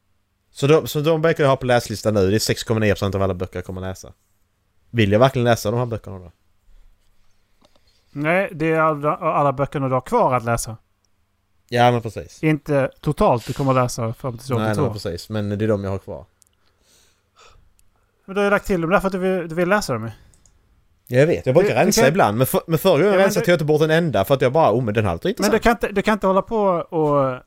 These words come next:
Speaker 2: samtidigt... Jag förstår hur du tänker, att det är okej, jag har bara så här många kvar. Men tänk vilken stress ifall du går hela ditt liv och tänker att,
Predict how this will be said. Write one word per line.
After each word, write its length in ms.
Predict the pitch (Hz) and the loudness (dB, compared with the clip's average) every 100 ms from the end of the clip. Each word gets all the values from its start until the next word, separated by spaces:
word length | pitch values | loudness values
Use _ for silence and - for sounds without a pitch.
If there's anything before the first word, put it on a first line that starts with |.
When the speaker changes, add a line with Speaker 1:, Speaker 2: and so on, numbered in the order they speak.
| _ _ _ | _ _ _
Speaker 2:
samtidigt... 480 | - 175 - 170 - _ _ _ _ - | -6 -4 -4 -8 -10 _ _ _ _ -14
Jag 320 | 196 214 185 | -6 -2 -2
förstår 320 | 190 233 185 | -2 0 2
hur 120 | 151 | 4
du 80 | 165 | 2
tänker, 420 | 160 - - - | 4 4 4 4
att 80 | 131 | 2
det 60 | 175 | 4
är 40 | |
okej, 180 | 180 190 | 4 2
jag 40 | |
har 60 | 160 | 2
bara 120 | 170 | 0
så 100 | 143 | 0
här 180 | 156 202 | 0 0
många 180 | 190 180 | 0 -2
kvar. 280 | - 185 123 | -2 -2 0
Men 260 | 165 180 - - - - - | 0 -4 -4 -2 0 0 0
tänk 160 | 247 185 | 0 0
vilken 180 | 156 | 0
stress 600 | 143 - 220 233 123 - - | 0 2 2 0 0 -4 -4
ifall 240 | 165 190 185 | -2 0 0
du 80 | |
går 280 | 170 180 156 | 2 2 2
hela 260 | 143 165 147 | 2 2 0
ditt 120 | 147 | 0
liv 220 | 160 120 | 0 0
och 80 | 120 | -2
tänker 320 | 160 127 - 120 | -4 -6 -8 -8
att, 420 | 123 117 - | -6 -6 -8